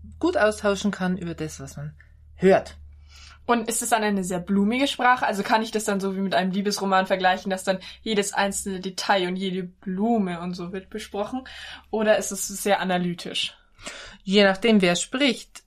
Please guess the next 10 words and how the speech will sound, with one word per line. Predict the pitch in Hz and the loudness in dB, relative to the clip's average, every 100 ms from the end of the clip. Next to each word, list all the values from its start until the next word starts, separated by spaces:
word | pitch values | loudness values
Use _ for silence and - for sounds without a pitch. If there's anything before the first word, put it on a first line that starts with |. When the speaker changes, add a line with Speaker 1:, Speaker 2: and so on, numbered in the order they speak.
| _ | _
Speaker 1:
Also | - 202 185 180 160 180 165 | 2 4 4 2 0 0 0
die | 160 156 | -2 -4
Musikwissenschaftler, | 151 147 - 156 165 180 254 233 247 - 262 254 | -4 -6 -8 -8 -6 -4 -2 2 2 2 0 2
die | 226 | 2
werden | 185 185 185 | 4 4 4
wahrscheinlich | 175 170 175 165 170 - - | 0 0 -2 -4 -6 -8 -4
eine | 160 156 151 156 - - | -2 0 -2 -2 -4 -4
analytische | 151 156 202 262 240 247 | 0 2 0 0 -2 -2
Sprache | 220 - 214 214 220 | -4 2 4 4 6
nehmen, | 208 202 202 202 202 | 4 6 6 4 2